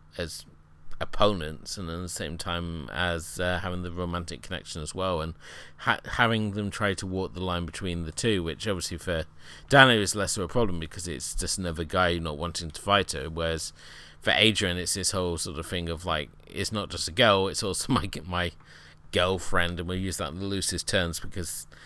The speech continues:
he likes to play the field, but in kind of a charming kind of way.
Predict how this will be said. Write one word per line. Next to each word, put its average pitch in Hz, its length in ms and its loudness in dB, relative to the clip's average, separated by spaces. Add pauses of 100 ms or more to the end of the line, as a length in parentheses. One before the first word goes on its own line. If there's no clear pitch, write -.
(520)
he 165 140 8
likes 139 220 8
to - 100 -4
play 101 180 8
the 80 100 0
field, 80 500 -4 (420)
but 90 200 0 (300)
in 87 380 -2
kind 95 180 0
of 82 140 -4
a 80 40 -14
charming 92 540 0 (340)
kind 107 160 -2
of 107 60 0
way. 120 240 2